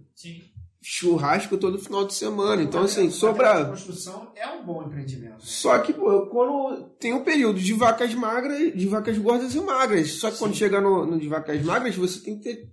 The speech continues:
Speaker 2: tido um preparo,
Speaker 1: Sim.
Speaker 2: né? Se você não teve
Speaker 1: Você
Speaker 2: preparo
Speaker 1: precisa se
Speaker 2: nenhum
Speaker 1: organizar. Na verdade é aquilo, você trilha um caminho,
Speaker 2: A
Speaker 1: né?
Speaker 2: minha,
Speaker 1: E pode
Speaker 2: é.
Speaker 1: a-, a-, ter uns per-, uns percalços.
Speaker 2: E aí minha
Speaker 1: Você
Speaker 2: família sempre esbanjou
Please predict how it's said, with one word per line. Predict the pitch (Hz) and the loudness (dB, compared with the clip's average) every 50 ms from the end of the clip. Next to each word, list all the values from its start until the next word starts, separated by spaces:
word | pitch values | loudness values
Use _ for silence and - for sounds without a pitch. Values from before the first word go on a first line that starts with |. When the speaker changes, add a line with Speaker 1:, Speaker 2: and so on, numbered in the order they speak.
| _ | _
Speaker 2:
tido | - - 220 196 240 | -8 -6 -4 -4 -4
um | 247 247 | -4 -4
preparo, | - - 175 - - - - 240 240 233 208 170 135 135 135 - | -6 -8 -8 -8 -4 0 4 4 6 6 4 4 2 -2 -6 -10
Speaker 1:
Sim. | - - 117 113 117 - 131 151 | -16 -18 -18 -18 -18 -12 -6 -4
Speaker 2:
né? | 175 190 220 220 220 - - | -2 0 -2 -2 -4 -10 -16
Se | - - 339 | -12 -8 -6
você | 320 - 240 | -4 -2 -2
não | 214 | -2
teve | - - 175 175 | 0 0 -2 -2
Speaker 1:
Você | - | -2
Speaker 2:
preparo | - 170 170 - 156 160 160 | -4 -4 -2 2 2 4 4
Speaker 1:
precisa | 170 156 160 156 | 4 4 4 6
se | 160 | 6
Speaker 2:
nenhum | 180 233 294 | 6 6 6
Speaker 1:
organizar. | 285 247 220 220 196 165 143 156 156 - - - - - - _ _ _ | 6 4 2 0 -2 -4 -4 -4 -4 -4 -6 -6 -8 -12 -18 _ _ _
Na | - 147 | -12 -8
verdade | 160 160 160 175 180 - 220 | -6 -4 -2 -2 -2 -2 -2
é | 226 | -4
aquilo, | 226 226 196 165 147 | -6 -6 -6 -6 -6
você | 160 165 - 196 - - - - _ | -4 -6 -6 -6 -8 -12 -16 -20 _
trilha | _ 202 214 233 254 262 269 262 | _ -10 -10 -6 -2 0 0 0
um | 262 262 | 0 -2
caminho, | 262 262 - 220 - 185 - | -6 -8 -8 -8 -6 -2 0
Speaker 2:
A | 277 240 | 2 2
Speaker 1:
né? | 233 233 | 2 4
Speaker 2:
minha, | 240 247 247 | 4 4 4
Speaker 1:
E | - | 4
pode | 202 214 | 4 4
Speaker 2:
é. | 254 262 | 4 6
Speaker 1:
a-, | 240 226 226 226 240 269 - - - 302 294 | 6 6 4 2 0 -4 -8 -10 -12 -14 -14
a-, | |
ter | - - - 214 226 | -14 -10 -8 -6 -6
uns | 220 - | -6 -8
per-, | - - 247 240 247 - - 214 | -8 -8 -8 -8 -8 -10 -14 -18
uns | 214 196 - | -18 -18 -16
percalços. | - 240 240 233 - - 220 - - 349 330 | -10 -8 -8 -8 -8 -8 -2 0 0 2 2
Speaker 2:
E | - | 2
aí | 254 254 | 2 4
minha | 254 254 254 247 | 4 4 4 4
Speaker 1:
Você | - 254 | 4 2
Speaker 2:
família | 220 214 208 208 208 | 4 6 6 6 6
sempre | 208 214 214 214 208 208 220 | 4 4 2 2 2 0 -2
esbanjou | 190 180 185 208 208 208 202 180 202 208 208 214 214 202 - - - | 0 2 2 4 4 4 4 4 4 4 4 4 4 2 -2 -6 -12